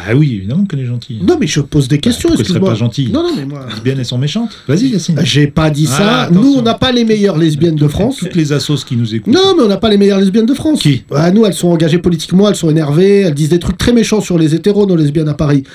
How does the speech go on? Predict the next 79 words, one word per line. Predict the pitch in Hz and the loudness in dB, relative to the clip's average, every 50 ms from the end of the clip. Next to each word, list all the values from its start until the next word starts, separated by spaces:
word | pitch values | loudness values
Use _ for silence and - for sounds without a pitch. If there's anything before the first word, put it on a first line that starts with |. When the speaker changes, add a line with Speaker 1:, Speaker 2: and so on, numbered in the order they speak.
| - - - - | -20 -20 -12 -6
Speaker 1:
Ah, | 151 156 170 240 | -4 -2 0 2
Speaker 2:
Et | |
Speaker 1:
les | 277 | 2
Speaker 2:
il | 277 262 | 2 0
Speaker 1:
lesbiennes | - - 302 | 2 2 2
Speaker 2:
faut | 320 330 | 2 2
Speaker 1:
de | 330 | 2
Speaker 2:
leur | 330 - - | 0 0 2
couper | - 339 339 - - 359 | 2 0 2 2 0 0
la | 359 359 339 330 | 0 0 0 2
bite. | 359 359 381 359 349 - - - | 4 4 4 2 2 -2 -4 -4
Tu | - 123 | 0 0
sais, | 208 202 | 2 0
Speaker 1:
Ouais, | - | 0
Speaker 2:
c'est | - 180 | 0 0
Speaker 1:
non. | 170 | 0
Speaker 2:
hyper | 165 - - 160 160 | 0 0 -2 -2 0
violent | 151 175 180 180 175 165 160 | 2 2 2 2 2 0 0
et | |
tout. | 156 - 247 | -2 -2 -2
Speaker 1:
<laughs> | 247 240 220 | 0 0 0
Speaker 2:
Euh, | 185 151 147 147 - - - - - - - - - - - _ - - - - - | 2 2 0 -2 -2 -4 -10 -14 -14 -8 -6 -6 -6 -6 -12 _ -20 -20 -20 -12 -4
t'as | - 175 160 | -2 0 2
des | 165 170 | 2 2
lesbiennes | 160 165 143 127 185 180 | 2 2 2 2 2 0
intégristes, | 170 165 165 214 208 220 233 - - - - _ _ | 0 0 0 -2 0 0 -2 -2 -4 -14 -20 _ _
comme | - - 135 | -10 -6 -4
disait | 135 147 135 147 | -4 -2 -2 -2
le | 135 | -2
comte | - 156 143 | -2 -2 -2
de | 147 | 0
Boudarbala. | 143 147 143 139 143 139 131 123 - | 0 0 0 -2 -2 -4 -4 -4 -2
Speaker 1:
Oui, | 117 147 151 127 | 0 0 0 0
c'est | 123 - 101 | -2 -4 -8
vrai. | 92 95 101 - - | -8 -10 -12 -10 -6
Il | 120 113 | -4 -4
y | 110 | -4
a | 110 | -4
des | 104 107 110 | -4 -4 -4
intégristes | 117 - 135 120 147 165 143 | -4 -2 -2 -2 -2 -2 -2
dans | 127 113 | -2 -2
tous | - 202 202 | -2 -2 -2
les | 165 143 | 0 0
domaines, | 123 120 151 165 135 110 | -2 -2 -4 -4 -4 -6
hein, | 104 | -6
c'est | 110 - - | -8 -4 -2
Speaker 2:
Oui. | 143 170 208 | 0 0 0
Speaker 1:
fou, | 156 131 | -2 -4
hein. | 110 | -12
Je | - - | -12 -12
suis | - - | -10 -6
sûr | - 165 156 - | -4 -4 -4 -4
que | - 127 | -2 -2
même | 120 147 156 151 147 | -2 0 -2 -2 -2
parmi | 139 127 131 135 127 | -2 -2 -2 0 0
nos, | 123 120 117 110 | 0 0 0 0
nos | 110 117 110 110 | 0 -2 -2 -2
invités, | 113 110 107 113 113 - | -2 -4 -4 -6 -6 -2
non, | 123 120 117 | -2 0 0
chez | 107 - 113 | 0 0 -2
les | 107 | -2
fonctionnaires, | 95 113 110 98 - 117 110 117 117 110 | 0 -2 -4 -2 0 0 0 0 0 -2
il | |
n'y | 98 | -4
a | 95 | -6
pas. | 92 - 127 151 185 - | -6 -6 -8 -8 -6 -2
Speaker 2:
Si, | - 226 240 226 | 2 2 2 2
si, | - 240 208 | 2 0 -2
si, | - - 226 208 170 | 0 0 0 0 0
c'est | - - | 0 0
Speaker 1:
Chez | 147 | 2
Speaker 2:
un | - | 2
Speaker 1:
les | 185 | 2
Speaker 2:
mec | 208 240 220 | 2 2 2
qui | - 226 160 | 2 0 0
finit | - - 196 190 240 | 2 2 4 4 4
à | 220 180 | 2 2
quatorze | - 240 226 220 - 220 190 180 175 | 0 -2 -2 0 0 0 0 2 2
heures. | 196 175 170 | 2 0 0